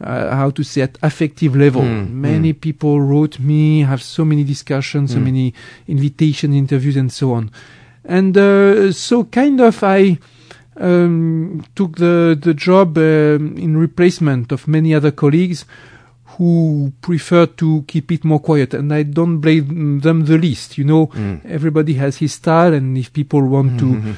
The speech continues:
Speaker 1: con-, be, uh, left alone and continue to, to make their research in peace, I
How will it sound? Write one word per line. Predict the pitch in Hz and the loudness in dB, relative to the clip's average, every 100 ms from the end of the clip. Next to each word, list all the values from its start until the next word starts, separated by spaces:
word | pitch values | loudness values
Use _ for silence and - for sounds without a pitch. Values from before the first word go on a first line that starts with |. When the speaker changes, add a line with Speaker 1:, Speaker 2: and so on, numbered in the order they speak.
| - _ | -14 _
Speaker 1:
con-, | 151 139 143 | -4 -4 -4
be, | 139 143 143 127 | -4 0 2 2
uh, | 123 135 - 98 | 0 -2 -4 -2
left | 139 131 - | -2 -4 0
alone | 127 143 156 135 | 6 8 8 6
and | 123 - | 0 -2
continue | 135 135 135 135 | -2 0 0 0
to, | - 123 120 120 | 0 -2 -2 -4
to | 135 | -6
make | 127 131 127 | -4 -2 -2
their | 123 117 117 | -2 0 0
research | 120 131 - 131 - - - - - | 0 -2 -2 -2 -4 -12 -14 -20 -10
in | - 139 | -2 -2
peace, | - 180 180 - | 0 0 0 -2
I | 143 147 | -2 -2